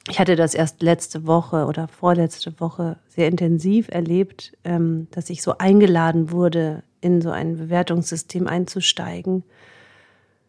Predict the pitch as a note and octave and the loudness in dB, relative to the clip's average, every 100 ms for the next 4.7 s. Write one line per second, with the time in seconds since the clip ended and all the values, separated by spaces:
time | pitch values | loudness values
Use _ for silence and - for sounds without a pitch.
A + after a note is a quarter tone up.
0 | _ _ - G3 E3+ D#3 C#3 D3+ - E3 | _ _ 2 4 4 4 4 2 0 0
1 | D#3 D#3+ D#3 D3 D#3+ D#3 D#3 D3+ D3 C#3+ | 0 0 -2 0 2 2 0 -2 -2 -4
2 | C#3+ C#3+ D3 C#3+ D#3+ D#3 - F3 E3+ E3 | -6 -8 -6 -4 -4 -4 0 2 2 0
3 | D3 D#3 D#3+ D#3+ E3 E3 E3 C#3 - C#3 | -2 -2 0 2 4 2 0 -2 -6 -6
4 | - E3 D#3 D3 D3+ D#3 D#3 | -6 -8 -6 -6 -4 -2 -4